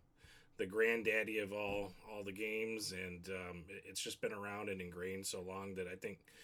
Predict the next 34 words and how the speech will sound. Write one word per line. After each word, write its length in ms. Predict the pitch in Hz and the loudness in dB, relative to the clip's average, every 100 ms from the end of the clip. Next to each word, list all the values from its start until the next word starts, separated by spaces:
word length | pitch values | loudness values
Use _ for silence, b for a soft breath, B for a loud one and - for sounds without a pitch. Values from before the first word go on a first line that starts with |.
| B B | B B
that's 140 | 123 120 | 2 2
an 100 | 117 | 2
easy 300 | 135 135 127 | 4 4 4
one 220 | 123 120 | 4 4
for 100 | 117 | 2
people 300 | 113 123 117 | 0 2 2
to 80 | 101 | 0
go 200 | 95 113 | 2 2
to 200 | 107 104 | 4 0
'cause 180 | 95 95 | -2 -4
the 60 | |
community 460 | 85 107 101 98 90 | -6 -6 -4 -4 -4
is 100 | 90 | -4
so 160 | 101 87 | -2 -2
large, 380 | 92 90 90 | -4 -4 -4
so 60 | 98 | -4
it's 120 | 87 | -6
an 80 | 90 | -8
easy 480 | 95 101 95 92 87 _ _ | -6 -6 -6 -8 -10 _ _
game 260 | - 123 113 | 2 4 4
to 100 | 113 | 0
learn. 640 | 98 98 117 113 107 98 85 B - _ - 160 | 0 6 6 6 2 -2 -6 B -20 _ -10 0
And 260 | 139 117 - 135 | 2 2 -2 -4
with 100 | - _ _ _ - | -4 _ _ _ -2
five 320 | 135 120 110 | 6 6 6
E 280 | 120 117 110 | 4 2 2
being 280 | 107 107 98 | 2 2 2
a, 220 | 92 120 | -2 -6
a 40 | |
fairly 400 | 95 113 107 101 | -4 -2 -2 -2
simplified 720 | 95 117 104 95 107 90 85 | -2 -2 -2 -6 -6 -6 -4
system 340 | - 127 - 87 | -2 -2 -2 -4
of 160 | 85 | -6
it, 200 | 87 90 | -6 -8